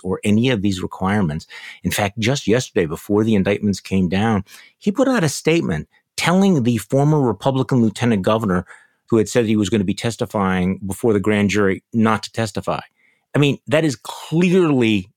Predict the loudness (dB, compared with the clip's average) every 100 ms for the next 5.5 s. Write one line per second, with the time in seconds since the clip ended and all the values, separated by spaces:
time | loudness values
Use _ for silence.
0 | -2 0 2 0 0 0 -2 -2 -2 -2
1 | -2 -2 -4 -4 0 2 2 2 2 0
2 | -2 -6 -4 0 0 -2 -6 -4 0 2
3 | 2 0 -2 -2 -6 -12 -18 -18 -20 _
4 | -2 2 2 0 -2 0 2 2 2 -2
5 | 0 2 2 2 0